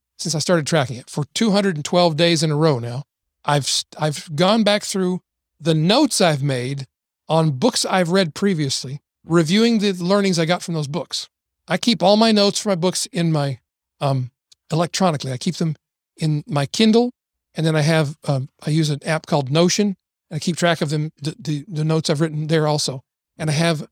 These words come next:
an app that helps coordinate all that. It's called Readwise. You, you may not wanna know this,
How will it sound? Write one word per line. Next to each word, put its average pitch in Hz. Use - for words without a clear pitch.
an 160
app 196
that 156
helps 180
coordinate 202
all 135
that. 147
It's -
called 160
Readwise. 143
You, 143
you 151
may 160
not 151
wanna 143
know 143
this, 113